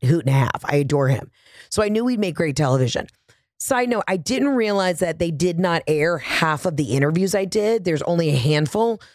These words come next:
So all the, all of my favorite interviews you might not have seen. I'm gonna see if there's any way I can get them online, 'cause some of these, some of these comedians just gave me such good material back.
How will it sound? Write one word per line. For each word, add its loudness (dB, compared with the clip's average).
So 0
all 2
the, -2
all 0
of -2
my 0
favorite -2
interviews 0
you 2
might 2
not 2
have -2
seen. -4
I'm -2
gonna 2
see -2
if -2
there's 0
any 0
way 2
I 0
can 0
get -2
them 0
online, 2
'cause -2
some 0
of 0
these, -2
some -2
of 0
these 0
comedians 2
just 0
gave 0
me 2
such -2
good -2
material 0
back. -2